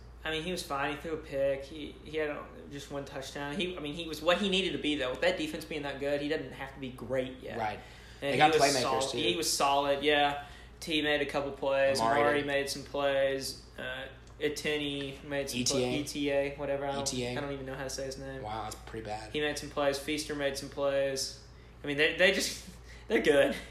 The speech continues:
Speaker 2: Yeah, they are good.
Speaker 1: They're good. They're
Speaker 2: Held Boston College to eight first downs.
Speaker 1: Shoo.
Speaker 2: Pretty good.
Speaker 1: Yeah. Three of sixteen on third downs.
Speaker 2: The only touchdown they gave it was a punt return.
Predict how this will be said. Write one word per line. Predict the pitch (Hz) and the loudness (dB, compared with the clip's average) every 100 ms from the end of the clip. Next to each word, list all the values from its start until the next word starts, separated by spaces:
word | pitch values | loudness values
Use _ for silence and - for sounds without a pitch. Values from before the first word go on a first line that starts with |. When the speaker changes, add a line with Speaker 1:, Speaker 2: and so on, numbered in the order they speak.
| - - | -14 -6
Speaker 2:
Yeah, | 120 | -2
they | 117 | 0
are | 110 101 | 0 0
good. | 127 | 2
Speaker 1:
They're | 156 | 2
good. | 135 127 131 | 4 0 0
They're | 135 | 10
Speaker 2:
Held | 143 139 | 10 10
Boston | 135 135 131 | 8 6 6
College | 127 131 123 | 4 4 2
to | 123 | 0
eight | 120 120 | -4 -2
first | 120 110 | -4 -2
downs. | 110 104 - - - | -4 -6 -10 -16 -16
Speaker 1:
Shoo. | - - - - - - - - - | -6 -2 -2 -4 -14 -20 -20 -20 -8
Speaker 2:
Pretty | - 147 | 4 6
good. | 131 - - - | 6 4 -2 -10
Speaker 1:
Yeah. | 120 147 131 - - - - | -2 0 0 -8 -16 -8 2
Three | 170 | 4
of | 180 | 4
sixteen | 202 - - 160 156 | 2 -2 -4 -4 -4
on | 147 | -4
third | 151 143 | -2 -2
downs. | 143 143 147 147 - - | -4 -6 -6 -6 -10 -2
Speaker 2:
The | 143 | 4
only | 151 | 4
touchdown | 147 143 143 | 4 4 4
they | 131 | 2
gave | 127 | 2
it | 120 | 2
was | 120 113 | 0 -4
a | |
punt | - 117 | -4 -4
return. | 101 - | -4 -10